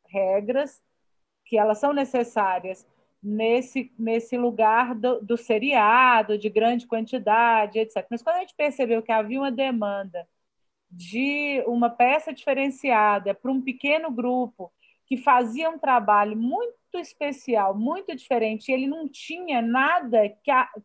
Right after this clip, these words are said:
não tinha no mercado uma roupa que dissesse isso do trabalho dele,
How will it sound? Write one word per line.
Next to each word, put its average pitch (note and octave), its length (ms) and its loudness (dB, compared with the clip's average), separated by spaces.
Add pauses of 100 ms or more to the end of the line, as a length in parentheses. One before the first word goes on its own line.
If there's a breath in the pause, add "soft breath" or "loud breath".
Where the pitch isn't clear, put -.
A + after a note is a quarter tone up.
(220)
não A#3+ 220 -2
tinha C#4 240 -4
no C#4 80 0
mercado B3 520 0
uma C4 140 2
roupa C4 520 4 (400)
que D4 120 -6
dissesse D#4 880 2 (300)
isso C#4 460 -6
do G3+ 180 -6
trabalho F3 440 -6
dele, - 160 -20